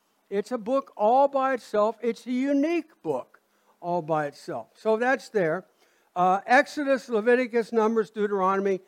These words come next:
those were all written by Moses, and they had all been written about the same time. So they're all there. Then you have Joshua,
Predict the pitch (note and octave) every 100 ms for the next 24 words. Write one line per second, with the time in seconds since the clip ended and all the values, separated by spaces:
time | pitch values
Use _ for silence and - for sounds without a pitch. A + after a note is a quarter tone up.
0 | _ _ _ A#3 B3 G3 A3+ A3 G3+ A3
1 | G3+ F#3+ F#3 F3+ G3+ G3+ G3+ G3 - _
2 | _ - F#3 G#3+ A3+ G3 F#3+ G3 E3+ F3+
3 | F3 E3+ F#3 E3+ G3 G3 G3+ F3+ F#3 F3
4 | F3 D#3 C#3 C#3 D3+ - - F#3+ G3+ A#3+
5 | A3 G#3+ G#3 F#3 F#3+ F#3 _ _ _ A3+
6 | B3 B3+ A#3+ A3 D#3 A3+ A#3 A#3 B3+ A#3+
7 | A#3+ A#3